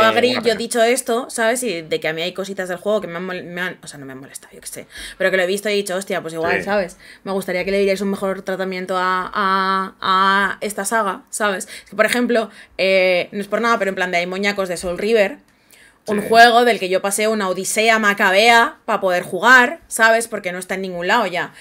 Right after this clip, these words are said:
Speaker 2: Entonces, claro, es un poco en plan de, bueno, tal, ¿no?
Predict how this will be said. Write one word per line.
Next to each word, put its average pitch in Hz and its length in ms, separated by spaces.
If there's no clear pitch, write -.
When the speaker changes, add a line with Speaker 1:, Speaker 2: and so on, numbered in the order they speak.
Speaker 2:
Entonces, 202 220
claro, 226 320
es - 120
un 214 80
poco 214 160
en 214 60
plan 208 220
de, 196 180
bueno, 190 280
tal, 98 240
¿no? 233 300